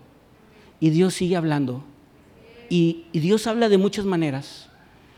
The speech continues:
Dios desea dirigirnos y nos habla de distintas maneras. Y podríamos hacer un estudio bíblico de cómo es que Dios nos habla, pero solamente le voy a mencionar algunas, algunas, eh,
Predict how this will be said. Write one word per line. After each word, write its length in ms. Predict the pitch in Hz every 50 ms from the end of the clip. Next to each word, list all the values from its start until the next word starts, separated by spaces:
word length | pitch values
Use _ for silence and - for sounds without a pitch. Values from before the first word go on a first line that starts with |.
| - - - - - - -
Dios 260 | 147 165 208 226 214
desea 340 | 226 247 - - 233 220 220
dirigirnos 720 | 233 220 185 175 - - 214 214 208 226 240 240 226 -
y 120 | - 180 165
nos 200 | 165 156 160 196
habla 260 | 185 196 208 214 202
de 140 | 175 170 147
distintas 720 | 147 143 - - 180 190 202 190 208 196 196 190 - - -
maneras. 600 | - 156 151 143 143 131 127 120 - - - - - _ _ _ - - _ - - - - - -
Y 60 | 165
podríamos 420 | 156 190 175 185 208 226 240 220
hacer 180 | 220 190 220 226
un 100 | 240 240
estudio 320 | 220 233 226 220 226 233
bíblico 380 | 196 214 220 226 233 214 - 196
de 120 | 170 160
cómo 180 | - 202 220 226
es 80 | 220 -
que 80 | 220
Dios 160 | 190 196 214
nos 220 | 226 220 202 - 226
habla, 380 | 226 233 214 196 185 196 196 - - - - - -
pero 140 | - 208 202
solamente 380 | 185 214 220 226 226 226 233 226
le 40 | 214
voy 140 | 196 202
a 60 | 208 214
mencionar 340 | 214 190 175 190 190 196
algunas, 540 | 208 202 190 208 220 226 208 190 - 185 - -
algunas, 480 | 170 160 165 190 196 214 202 190 - 202
eh, 360 | 190 175 160 156 151 139